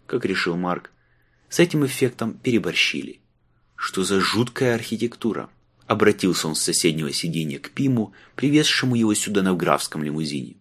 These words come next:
«Самое уродливое здание в городе», — охотно согласился тот. «Относится к творениям лорда Дона Фаратьера, имперского архитектора Юрия Безумного,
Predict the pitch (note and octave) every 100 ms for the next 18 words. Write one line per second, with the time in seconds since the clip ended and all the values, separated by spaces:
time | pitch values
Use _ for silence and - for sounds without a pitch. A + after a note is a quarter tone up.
0 | _ _ _ _ _ _ - - E2 G2+
1 | C3+ A#2+ E2+ D2+ E2 F2 F#2 - C#2+ D2
2 | D#2 D2+ D2 C2 - - - _ _ _
3 | _ - - C3+ C#3+ C3+ A2 G2 - C#2
4 | - B1 - - _ _ _ _ _ _
5 | - G#2 D#3 C#3 B2+ G#2 - F#2 G2 G2
6 | F#2+ F#2 F2+ F2+ E2 E2 D#2 E2+ E2 D#2+
7 | - D#2 D#2+ - E2+ C#2+ - - _ _
8 | _ _ - D#3+ D3+ A2 - F#2 F2+ F#2+
9 | F#2 D#2 - D#2 D#2 E2 D2+ D2 D#2+ D#2
10 | D2 B1 - -